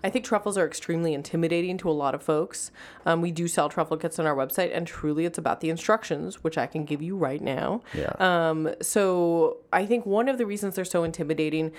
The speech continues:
Speaker 1: is because there's a, there's a lot of different ways to make ganache, and as long as you follow the instructions, you're gonna be okay.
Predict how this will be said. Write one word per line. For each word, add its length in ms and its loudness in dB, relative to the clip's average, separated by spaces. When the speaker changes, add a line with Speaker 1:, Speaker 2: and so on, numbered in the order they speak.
Speaker 1:
is 160 -2
because 260 -4
there's 160 0
a, 140 0
there's 160 -4
a 60 -2
lot 240 0
of 100 -6
different 260 -4
ways 220 -4
to 100 -6
make 140 -2
ganache, 420 -4
and 100 -4
as 120 -6
long 180 0
as 80 -6
you 80 -4
follow 260 -4
the 100 -4
instructions, 440 -6
you're 120 -4
gonna 180 0
be 160 -2
okay. 400 -2